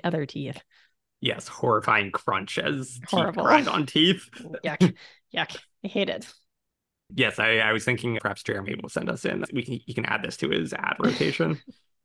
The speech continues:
Speaker 1: Yes, exactly. Remember, Jeremy, you cannot send it via Facebook Messenger. <laughs>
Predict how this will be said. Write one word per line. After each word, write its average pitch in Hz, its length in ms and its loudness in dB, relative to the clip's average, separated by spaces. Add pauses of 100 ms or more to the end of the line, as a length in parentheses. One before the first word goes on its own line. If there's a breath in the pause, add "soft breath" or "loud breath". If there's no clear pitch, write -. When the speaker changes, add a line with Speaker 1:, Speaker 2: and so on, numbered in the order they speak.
Speaker 1:
Yes, - 280 -8
exactly. - 520 -6
Remember, 165 300 0
Jeremy, 170 320 0
you 185 80 -2
cannot 190 300 -2
send - 180 0
it - 160 -2
via - 480 -2
Facebook 185 240 -4
Messenger. - 400 -4 (480 loud breath)
<laughs> - 840 2